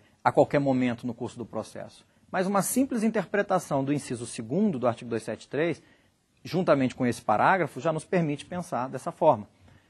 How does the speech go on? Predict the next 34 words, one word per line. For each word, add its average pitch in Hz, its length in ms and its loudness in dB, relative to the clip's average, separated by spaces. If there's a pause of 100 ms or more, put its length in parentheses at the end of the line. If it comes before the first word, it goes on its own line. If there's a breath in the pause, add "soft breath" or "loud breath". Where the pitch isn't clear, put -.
(180 soft breath)
Por 170 160 -2
quê? 120 280 0 (140)
Quem - 140 -8
pode 139 260 2
o - 20 -2
mais, 175 240 2
pode 208 220 0
o 220 40 -2
menos. 156 340 -2
Se 208 80 -10
o 226 40 -6
juiz 196 220 -6
pode 135 440 4 (100)
modificar 160 520 2
a - 20 2
qualquer 131 300 -4
tempo, 113 340 -8
pode 131 300 2
revogar 123 440 2
a 113 40 0
qualquer 190 280 -8
tempo, 226 300 -6 (280 soft breath)
ele 233 140 0
pode 170 280 4
conceder. 175 560 -4 (240 soft breath)
Mas, 233 160 -2
além 233 260 4
disso, 170 380 -2
basta 180 260 -2
a 180 40 -6
gente 180 180 -10
pensar 190 240 -6
o 180 60 -4
seguinte: 135 520 -10